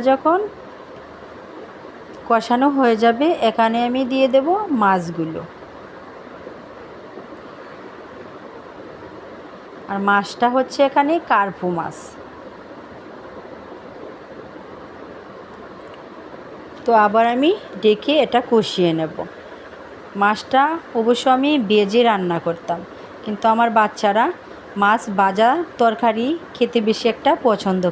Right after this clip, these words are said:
করে না। তো এবার মাছটা যখন কষানো হয়ে যাবে আমি সবগুলো মাছ আস্তে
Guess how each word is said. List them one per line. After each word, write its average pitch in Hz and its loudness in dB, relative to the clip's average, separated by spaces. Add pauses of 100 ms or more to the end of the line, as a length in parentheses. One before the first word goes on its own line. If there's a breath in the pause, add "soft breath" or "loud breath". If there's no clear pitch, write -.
করে 160 -2
না। 170 -12 (800)
তো - -6 (100)
এবার 214 4 (100)
মাছটা 214 4 (100)
যখন 269 4 (120)
কষানো 233 4
হয়ে 269 6
যাবে 285 4 (220)
আমি 208 2 (640 loud breath)
সবগুলো 226 2 (140)
মাছ 240 4 (200)
আস্তে 202 -2